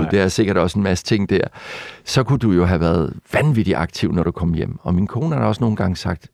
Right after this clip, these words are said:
Speaker 2: "Hey, du er altid så træt," og det har jeg virkelig været i mange år. Men, øh, jeg tror også, min kone og, og jeg har snakket om, jamen, det har været vigtigt for mig at lave det hundrede procent.
Speaker 1: Mm.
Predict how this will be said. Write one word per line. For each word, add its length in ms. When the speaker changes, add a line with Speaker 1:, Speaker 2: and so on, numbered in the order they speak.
Speaker 2:
"Hey, 200
du 120
er 120
altid 360
så 180
træt," 320
og 100
det 100
har 100
jeg 100
virkelig 240
været 200
i 40
mange 280
år. 160
Men, 340
øh, 220
jeg 100
tror 160
også, 160
min 120
kone 340
og, 300
og 160
jeg 100
har 100
snakket 360
om, 160
jamen, 300
det 100
har 180
været 220
vigtigt 300
for 120
mig 120
at 80
lave 240
det 160
hundrede 400
procent. 560
Speaker 1:
Mm. 140